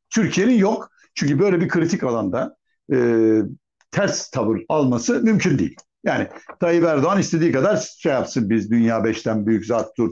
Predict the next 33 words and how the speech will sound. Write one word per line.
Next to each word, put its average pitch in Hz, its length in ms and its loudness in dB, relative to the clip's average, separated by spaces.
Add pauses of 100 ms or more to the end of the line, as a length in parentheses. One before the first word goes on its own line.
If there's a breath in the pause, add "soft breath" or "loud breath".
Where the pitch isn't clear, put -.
(100)
biz 101 160 0
şuyuz, 110 340 -2
buyuz" 139 180 0
falan. 196 220 0 (240 loud breath)
Bunlar 226 200 4
olmayacak. 147 420 0
Bir 127 60 -4
kere 170 160 2
onu 180 160 2
bilelim. 82 280 0
Ancak 175 300 -2 (560)
bakın, 117 260 -4 (340 soft breath)
sarayın 165 800 -2 (420)
başka 131 540 -2
bir 226 140 0
konuda 147 680 0 (560)
ufkunu 175 360 0
açıverdi 123 720 0
ve 170 320 0
işte 139 240 -2
şimdi 160 640 0
o 165 260 0
kara 185 260 0
senaryo 110 500 0
diyeceğim, 101 440 -2 (520 loud breath)
e, 123 60 2
ya 117 420 4
da 123 80 2
kötü 170 240 0
senaryo 120 460 2
diyeceğim 131 300 4
olayı 160 240 4
anlatacağım. 127 480 2